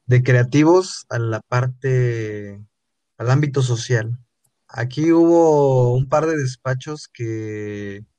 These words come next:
ahora sí que, mm, donaron su trabajo para hacer vivienda social a la gente que había perdido todo, ¿no?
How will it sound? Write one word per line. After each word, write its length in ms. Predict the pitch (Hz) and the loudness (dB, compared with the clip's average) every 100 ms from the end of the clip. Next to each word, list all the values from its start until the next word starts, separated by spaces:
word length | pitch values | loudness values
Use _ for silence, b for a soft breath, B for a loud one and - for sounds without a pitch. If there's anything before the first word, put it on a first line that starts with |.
| _ _ _ _ _ _ _ _ _ _ _ _ - | _ _ _ _ _ _ _ _ _ _ _ _ -2
ahora 200 | 123 147 | 2 2
sí 180 | 139 147 | 0 -2
que, 800 | 151 147 135 123 113 110 110 107 | 2 4 6 4 2 0 -2 -6
mm, 280 | 107 104 107 | -8 -10 -4
donaron 560 | 120 123 131 160 190 | 2 6 6 4 0
su 120 | 156 135 | -2 -6
trabajo 600 | 123 117 127 131 180 _ _ _ _ _ _ _ | -2 0 0 -2 -10 _ _ _ _ _ _ _
para 1000 | - 107 107 107 104 104 104 104 101 101 101 | -10 -8 -8 -8 -8 -8 -8 -8 -8 -10 -14
hacer 500 | - 113 123 139 151 | -10 -8 -4 -2 -2
vivienda 1120 | 147 135 123 131 147 151 151 143 131 123 110 113 | -2 0 4 4 2 2 2 2 2 2 -2 -8
social 640 | 110 - 107 - 127 147 208 _ _ _ _ _ _ _ _ - | -14 -10 -6 0 2 0 -4 _ _ _ _ _ _ _ _ -10
a 60 | 113 | -6
la 160 | 110 | -6
gente 300 | 120 127 131 | 0 0 0
que 260 | 131 120 110 | -2 -4 -2
había 200 | 113 120 | -2 -2
perdido 400 | 127 120 120 117 | -2 -2 -4 -4
todo, 320 | 110 104 101 | -8 -12 -14
¿no? 260 | 101 117 | -16 -18